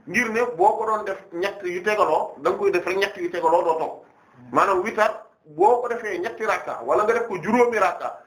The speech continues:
wala nga def ko juróom-ñaari rakka wala juróom-ñeenti rakka wala fukki rakka ak benn doo toog ci benn doo toog ci diggante yi déedéet loolu ak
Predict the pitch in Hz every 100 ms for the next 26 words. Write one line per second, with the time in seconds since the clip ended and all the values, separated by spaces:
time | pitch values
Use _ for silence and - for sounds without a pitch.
0 | _ - 180 226 233 220 180 180 233 240
1 | 220 214 208 196 196 170 196 180 202 226
2 | 226 220 202 208 208 202 190 - - 240
3 | 233 208 180 175 202 190 208 214 214 170
4 | 185 185 - - _ _ _ - 127 120
5 | 120 113 120 120 123 123 - 147 220 233
6 | 240 233 220 226 226 220 165 226 208 -
7 | - _ _ - 165 240 247